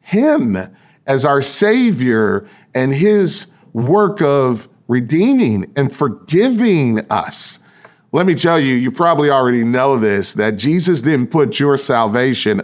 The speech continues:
up for vote. He didn't make it a democratic initiative. The community of believers didn't get a chance to vote on whether or not you got in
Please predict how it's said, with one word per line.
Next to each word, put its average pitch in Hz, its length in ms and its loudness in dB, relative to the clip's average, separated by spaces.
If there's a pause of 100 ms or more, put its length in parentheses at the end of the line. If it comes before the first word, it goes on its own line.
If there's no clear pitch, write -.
up 117 280 -4
for 104 120 0
vote. 92 480 -2 (640)
He 147 400 0
didn't 156 500 0
make 170 220 0
it 147 80 2
a 131 80 0
democratic 139 960 0
initiative. 110 880 -2 (260)
The 156 80 -2
community 196 400 2
of 165 100 0
believers 147 520 2
didn't 156 240 2
get 143 120 2
a 143 60 0
chance 139 380 0
to 120 80 -2
vote 135 200 0
on 120 140 0
whether 131 260 2
or 123 40 0
not 123 260 0
you 123 320 -4
got 123 400 -2
in 117 420 -2